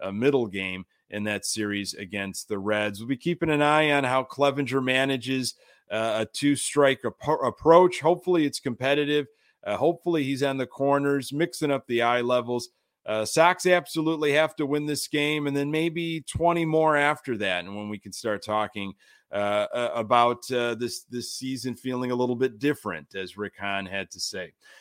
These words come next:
Uh, folks, thank you so very much for making this podcast part of your daily routine. You can find the Locked On White Sox podcast absolutely everywhere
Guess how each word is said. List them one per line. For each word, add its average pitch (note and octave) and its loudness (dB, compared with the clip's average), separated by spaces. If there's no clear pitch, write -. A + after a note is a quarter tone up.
Uh, E3 8
folks, A3 4
thank G#3+ 4
you F#3+ -2
so F#3 4
very F#3 6
much F3+ 4
for D#3 -2
making E3+ 4
this D#3+ 0
podcast D#3 4
part D#3 8
of C#3+ -2
your C#3+ 0
daily D3+ 4
routine. D3 0
You D#3 6
can D3 -4
find B2+ 2
the B2+ 2
Locked B2+ 4
On C3 0
White B2 2
Sox B2 0
podcast A#2 -2
absolutely A#2 -2
everywhere A2+ 0